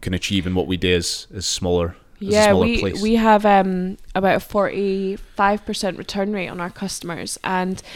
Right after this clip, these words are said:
Speaker 2: I really hone in on that fact, because I think if I, um, I've got such a strong, um, customer base here in the Borders with so many return customers, I must be doing something right. So,
Speaker 1: Yeah.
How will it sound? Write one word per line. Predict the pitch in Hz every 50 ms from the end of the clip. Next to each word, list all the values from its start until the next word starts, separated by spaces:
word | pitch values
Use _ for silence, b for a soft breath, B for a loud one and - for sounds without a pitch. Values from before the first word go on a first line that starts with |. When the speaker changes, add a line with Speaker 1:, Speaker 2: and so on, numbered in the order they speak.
| B B B B B -
Speaker 2:
I | - 196 196 196
really | 202 208 208 208 202 196 190 185 - - - - -
hone | - - 208 196 196
in | 185 190 196
on | 190 190 190
that | 185 180 170 - -
fact, | - 202 190 180 - - - - -
because | - - 190 190
I | 185
think | 180 - 185 185 190 -
if | 185 - -
I, | 180 190 190 190 202 208 208
um, | - - 202 196 190 190 185 185 185 185 180 185 190 214 - _ - - -
I've | 196 190
got | - - -
such | - - - 208 - - -
a | 220 208
strong, | - - - - 202 196 185 180 175 175 185 180 175 175 - - - -
um, | 190 185 185 180 185 180
customer | 180 - - 190 - - - 196 190 185
base | 180 185 185 196 190 - - -
here | - 254 - 214 202
in | 196 190
the | 185
Borders | 175 185 180 190 190 185 170 156 170 - -
with | 170 160 - - _
so | - - - 220 202
many | 202 202 190 180
return | 170 180 - - 214 180 185
customers, | 190 - 196 185 - - - 190 90 - 196 - - B B B B B -
I | 190
must | 208 214 233 220 -
be | 262 254
doing | 285 269 269
something | 254 - 262 254 240 - 220
right. | 175 147 147 - -
So, | - - - 226 214 202
Speaker 1:
Yeah. | 202 208